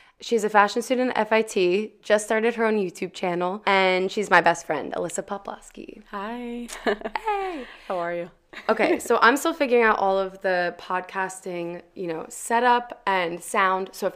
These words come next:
Speaker 1: anything is a little bit off, I'm very sorry, but we're working with it. Where to start? There is so much. We just caught up for about, like, what, two, three hours?
Speaker 2: For so long.
Speaker 1: Alyssa and I are best friends. She's absolutely
Speaker 2: Mm-hmm.
Speaker 1: one of my best friends,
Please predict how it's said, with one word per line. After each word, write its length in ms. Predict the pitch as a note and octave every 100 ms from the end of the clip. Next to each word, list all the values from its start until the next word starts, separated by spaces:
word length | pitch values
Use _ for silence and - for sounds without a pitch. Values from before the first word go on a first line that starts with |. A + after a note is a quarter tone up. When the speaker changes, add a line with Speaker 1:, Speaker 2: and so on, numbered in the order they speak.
| -
Speaker 1:
anything 400 | G3 B3 A#3+ C4+
is 120 | B3
a 40 |
little 180 | A#3+ A3+
bit 120 | A3 G#3
off, 280 | F3 F#3 - F3
I'm 240 | E3+ E3+ _
very 320 | E3 F3 F3+
sorry, 500 | F3 - - - - _ -
but 220 | - -
we're 140 | G#3
working 340 | G#3 E3+ - -
with 140 | -
it. 240 | - - _ _ -
Where 240 | A#3 D4
to 100 | E4+
start? 500 | - - A3 F#3 F3+ A3+
There 140 | A#3+ C4
is 160 | C4+
so 280 | C4+ - A#3+
much. 180 | A#3 A#3
We 140 | A#3
just 220 | G#3+ C4+ C#4
caught 180 | C4
up 200 | G#3 F#3
for 100 | G3+
about, 380 | F#3 F3+ E3+ -
like, 180 | E3 -
what, 340 | - - _
two, 340 | - F#3+ F3+ F#3+ -
three 240 | F3 F3
hours? 480 | E3+ E3 E3+ F3+ G3+
Speaker 2:
For 120 | G#3
so 300 | G#3 G3 E3+
long. 320 | D#3+ D#3 D#3+ E3 _ G#3
Speaker 1:
Alyssa 260 | A3+ A#3+
and 140 | D4+ C4+
I 140 | B3+
are 120 | G#3+ G#3 -
best 260 | F3+ F#3
friends. 340 | - E3 F3+ -
She's 200 | G3 -
absolutely 400 | G3+ F3 G#3+ E3+
Speaker 2:
Mm-hmm. 40 |
Speaker 1:
one 60 | G3
of 40 |
my 60 | F#3+
best 280 | F#3 F#3 -
friends, 360 | F3+ F3 F3+